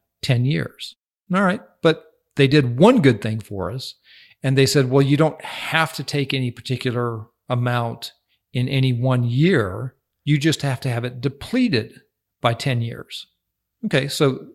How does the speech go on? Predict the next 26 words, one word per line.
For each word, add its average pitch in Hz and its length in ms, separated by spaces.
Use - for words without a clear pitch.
under 180 240
that 151 340
methodology, 123 1040
you 135 200
could, 135 320
maybe 123 440
you 127 140
had 127 180
a 104 40
hot, - 320
couple 143 200
of 117 60
high 139 220
income 135 480
years, 110 480
and 139 140
so - 100
you 127 160
would 117 200
not 151 280
withdraw 113 380
from 117 180
the 110 80
I 101 160
R 98 160
A. 131 300